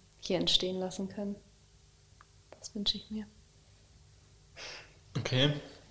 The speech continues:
Speaker 1: Okay.
Speaker 2: Hm. Hm. Ja gut, wenn, wenn du das so speziell sagst, dann sage ich das mal ein bisschen allgemeiner. Also für die, für die Stadt der Zukunft, richtig?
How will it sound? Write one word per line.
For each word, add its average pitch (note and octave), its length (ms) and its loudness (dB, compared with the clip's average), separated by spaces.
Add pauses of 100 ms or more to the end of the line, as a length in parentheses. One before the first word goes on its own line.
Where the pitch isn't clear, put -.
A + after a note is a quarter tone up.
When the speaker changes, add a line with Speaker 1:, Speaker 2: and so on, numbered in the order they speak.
(460)
Speaker 1:
Okay. - 520 4 (1200)
Speaker 2:
Hm. C3 380 12 (1400)
Hm. A2 360 4 (480)
Ja C#3 140 0
gut, C3 260 0
wenn, A2+ 300 2 (880)
wenn B2 160 2
du C#3 100 6
das D3+ 140 4
so C3 80 0
speziell - 420 2
sagst, D3 300 2
dann A#2 100 4
sage A#2 200 6
ich A#2 80 0
das A2 160 -2
mal A#2+ 80 2
ein A2+ 80 2
bisschen A2+ 200 2
allgemeiner. A#2 640 2 (920)
Also B2+ 280 6
für - 180 -2
die, C3 460 2
für C3 100 0
die C3 60 4
Stadt - 280 2
der B2 80 0
Zukunft, - 480 -2
richtig? C3 420 -6